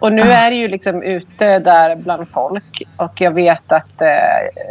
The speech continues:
Speaker 1: ja, men det kommer fram på, folk på stan och <laughs> tackar för musiken. Så jag vet ju rent teoretiskt
Speaker 2: Ah.
Speaker 1: att den är ju släppt. Men jag tror att jag måste eventuellt ut och tur-,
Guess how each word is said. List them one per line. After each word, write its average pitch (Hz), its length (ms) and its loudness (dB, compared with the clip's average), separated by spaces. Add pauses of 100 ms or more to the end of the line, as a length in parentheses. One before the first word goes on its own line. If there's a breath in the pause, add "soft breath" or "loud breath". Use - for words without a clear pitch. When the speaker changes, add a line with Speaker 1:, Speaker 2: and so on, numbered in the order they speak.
(360)
Speaker 1:
ja, 202 100 4
men 220 120 2
det 240 80 -2
kommer 311 260 -2
fram 247 300 2
på, 262 120 -8 (240)
folk 220 300 -4
på 240 80 -8
stan 185 440 2
och 180 180 0 (480)
<laughs> 226 260 -8
tackar - 340 -6
för 190 100 -8
musiken. 185 580 -4 (480 soft breath)
Så 233 100 -4
jag 226 140 2
vet 320 340 0
ju 196 100 -2
rent 208 360 -4
teoretiskt 202 640 0
Speaker 2:
Ah. 185 40 -4
Speaker 1:
att 185 80 -10
den 196 160 -4
är 190 80 -2
ju 185 60 -4
släppt. - 480 -2
Men 214 80 -2
jag 214 100 -2
tror 233 120 0
att 226 100 -6
jag 214 100 -4
måste 214 420 -6
eventuellt 208 640 -2
ut 185 200 -6
och 185 60 -16
tur-, 180 220 -10